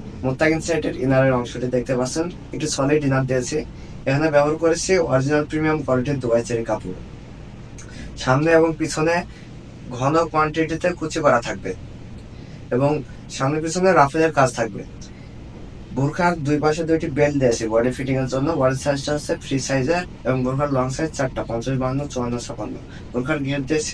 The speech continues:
অনেক লং, দেখতে পাচ্ছেন ঘের লং দিয়েছি অনেক লং। আর অনেক মা বোন আছেন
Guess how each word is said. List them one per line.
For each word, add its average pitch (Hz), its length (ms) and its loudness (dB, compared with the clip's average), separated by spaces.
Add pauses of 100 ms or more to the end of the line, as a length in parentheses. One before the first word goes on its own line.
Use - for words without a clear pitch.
(120)
অনেক 123 180 0 (100)
লং, 117 80 0 (160)
দেখতে 123 240 -2
পাচ্ছেন 117 320 -2 (680)
ঘের 135 240 2 (100)
লং 120 120 2 (100)
দিয়েছি 117 280 -2 (920)
অনেক 131 260 0
লং। 98 120 -2 (2250)
আর 135 100 6 (360)
অনেক 160 220 4
মা 156 120 10
বোন 175 180 4
আছেন 190 180 0